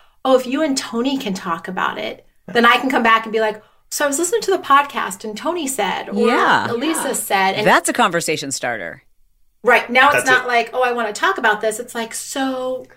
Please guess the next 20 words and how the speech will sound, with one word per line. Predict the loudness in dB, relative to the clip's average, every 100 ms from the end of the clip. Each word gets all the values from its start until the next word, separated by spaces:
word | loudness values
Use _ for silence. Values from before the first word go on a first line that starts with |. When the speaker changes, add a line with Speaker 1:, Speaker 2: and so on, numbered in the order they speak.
| _
Speaker 1:
that | -2 0
thing | 2
that | 2 2
Tony | 0 0 0
said, | 0 -2 -4 -6
can | -6 -6
we |
talk | -2 -2 -2
about | -2 0
Speaker 3:
<laughs> | 0
Speaker 1:
that?" | 0 0 -2
And | 0
it, | 2
it | 2
becomes | 0 2 0 2
a | 2
much | 2 2
softer | 0 2 4 2 0 -4
introduction | -4 -4 -4 -4 -4 -6 -6 -6 -6
Speaker 3:
Yeah. | -6